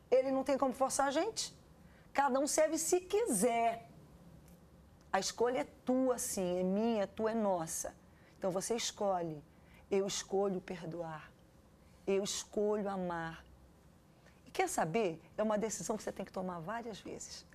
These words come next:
Você decide, "Ai, vai dar tudo", você vai e conversa, as coisas começam a ficar boas.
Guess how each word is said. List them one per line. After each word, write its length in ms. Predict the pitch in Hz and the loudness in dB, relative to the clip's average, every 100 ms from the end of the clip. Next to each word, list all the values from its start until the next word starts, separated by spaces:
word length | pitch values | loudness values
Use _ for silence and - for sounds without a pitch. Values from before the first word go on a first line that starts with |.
| - | -8
Você 160 | - | -4
decide, 800 | 190 190 - - 196 208 180 202 202 - - - - | -2 -2 -4 -4 -4 -4 -6 -10 -12 -20 -20 -14 -6
"Ai, 380 | 214 214 226 | -2 0 0
vai 180 | 190 208 | 0 0
dar 100 | 202 | 0
tudo", 300 | 208 285 240 - | -4 -6 -6 -6
você 280 | 226 - 208 | -6 -2 -2
vai 260 | 175 208 | 0 -2
e 20 | 214 | -2
conversa, 640 | - 202 170 202 196 - | -6 -6 -6 -6 -6 -8
as 80 | 185 | -6
coisas 300 | - 208 196 | -4 -2 -4
começam 360 | - 196 190 - | -4 -4 -4 -8
a 20 | |
ficar 280 | - - 180 | -10 -8 -8
boas. 640 | 151 175 180 180 180 | -6 -6 -4 -8 -12